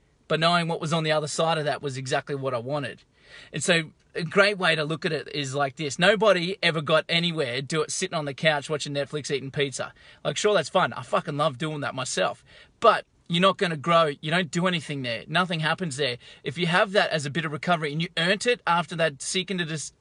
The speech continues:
uh, the discomfort, sure, go for it. But make it the exception, not the norm, the norm should be, like,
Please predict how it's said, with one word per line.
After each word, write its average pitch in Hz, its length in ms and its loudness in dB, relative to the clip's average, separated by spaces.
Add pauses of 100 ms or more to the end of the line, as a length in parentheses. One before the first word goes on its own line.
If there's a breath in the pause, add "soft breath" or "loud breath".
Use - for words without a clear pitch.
uh, 143 280 2
the 147 120 -8
discomfort, 175 640 -2 (920 loud breath)
sure, 190 380 0
go 185 280 4
for 156 220 -2
it. - 140 -8
But 151 100 -6
make 202 280 2
it 208 120 -4
the 175 120 -2
exception, 175 560 -2
not 175 180 -2
the 156 80 -6
norm, 147 400 -2 (400 loud breath)
the 165 100 0
norm 180 500 2
should 147 260 -4
be, 156 220 -4
like, 143 380 0